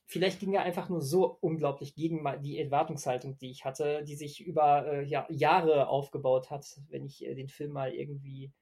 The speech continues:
äh, beworben gesehen habe. Ich, ich war noch nicht so bereit dafür, über diesen Film zu sprechen. Vielleicht muss ich ihn echt noch mal gucken.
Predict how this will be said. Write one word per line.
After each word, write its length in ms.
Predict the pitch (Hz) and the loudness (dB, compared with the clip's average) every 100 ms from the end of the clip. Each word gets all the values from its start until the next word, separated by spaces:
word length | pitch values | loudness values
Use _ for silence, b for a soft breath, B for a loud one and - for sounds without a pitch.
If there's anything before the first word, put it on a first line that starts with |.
| _ _ _ | _ _ _
äh, 200 | - 131 | -4 -2
beworben 500 | 131 131 135 139 143 | -2 -6 -2 -2 -2
gesehen 380 | 131 127 131 135 | -8 -8 -10 -8
habe. 260 | 139 135 139 B B B B _ _ _ _ _ _ _ | -6 -6 -6 B B B B _ _ _ _ _ _ _
Ich, 220 | 208 202 - | 0 0 -4
ich 200 | 196 - | -6 4
war 140 | 202 | 6
noch 160 | 214 214 | 6 4
nicht 180 | 202 202 | 0 0
so 140 | 185 | 0
bereit 340 | 175 165 175 180 | 0 4 2 2
dafür, 320 | 170 - 160 | -2 2 2
über 140 | 156 | 2
diesen 220 | 147 151 | -2 -6
Film 200 | 143 165 | -4 -4
zu 100 | 160 | -2
sprechen. 420 | 156 - 156 160 151 | -8 -2 -2 -2 -4
Vielleicht 260 | 151 147 | -6 -4
muss 160 | 160 156 | -4 -4
ich 80 | 156 | -6
ihn 60 | |
echt 180 | 131 147 | -8 -6
noch 120 | 131 | -6
mal 100 | 131 | -6
gucken. 420 | 127 135 131 131 | -6 -10 -10 -12